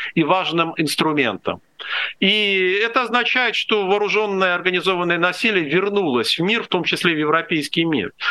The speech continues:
Это очень интересный сдвиг для мира в целом. Но, а, с точки зрения национальных интересов, с точки зрения, это в данном случае главное, интересов самого, а, Владимира Владимировича, он <laughs> совершил, знаете, вот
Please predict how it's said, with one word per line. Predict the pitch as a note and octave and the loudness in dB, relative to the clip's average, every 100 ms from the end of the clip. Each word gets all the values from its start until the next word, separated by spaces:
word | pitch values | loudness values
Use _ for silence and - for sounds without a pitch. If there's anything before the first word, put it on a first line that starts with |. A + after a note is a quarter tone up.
| - | 0
Это | F3+ A3 | 2 2
очень | G#3+ A3 G3+ | 2 0 0
интересный | G#3+ G#3 G3 - F#3+ | 0 0 0 0 -2
сдвиг | E3+ G3+ D#3+ - - - - | 0 0 0 -4 -10 -10 -2
для | D3 E3 | 0 2
мира | E3+ C3+ A#2 | 2 0 0
в | |
целом. | - D3 A2 G2 F#2 - - - - - | -2 0 2 0 -4 -6 -2 -2 -2 -2
Но, | F3+ G3 A#3+ A#3+ A#3 F#3 | 0 0 0 0 0 0
а, | F#3+ F#3 | -2 -2
с | |
точки | B3+ A#3+ - G#3 | -2 -2 0 0
зрения | G#3 A#3 G#3+ G3 | 0 0 0 0
национальных | G3 F#3+ G#3 G3+ F3+ D#3 C#3 - | 0 0 0 2 0 0 -2 -2
интересов, | C3 - C3+ B2 A2 A2+ - | -2 0 2 2 0 -2 0
с | |
точки | - G3+ - | 0 0 0
зрения, | F#3+ G3+ G#3 F#3 E3+ C#3+ D3 | 0 0 0 2 0 -2 -2
это | C#3 D#3+ F3 | 0 2 0
в | C#3+ | 2
данном | D#3+ D#3 | 2 0
случае | - D3+ - C#3+ | 0 0 0 0
главное, | D#3+ C#3+ C3+ | 0 2 0
интересов | D3 D3 F3+ D#3+ D3+ | 0 0 0 0 -2
самого, | - D3+ E3+ E3+ E3 C#3+ D3 | 0 2 2 2 0 2 0
а, | |
Владимира | C#3 E3 F3 E3+ | 2 0 2 0
Владимировича, | E3 E3+ G#3 C4 A#3+ - A#2 - - - | 2 0 0 0 0 0 -2 -6 -8 -4
он | - A3+ | 0 0
<laughs> | |
совершил, | - - F#3 F3 - - C#3+ A2 - - - - - | 0 -2 0 0 0 0 -2 -2 -6 -6 -4 -4 0
знаете, | G3+ - D#3+ | 0 0 0
вот | C#3+ - | 0 -2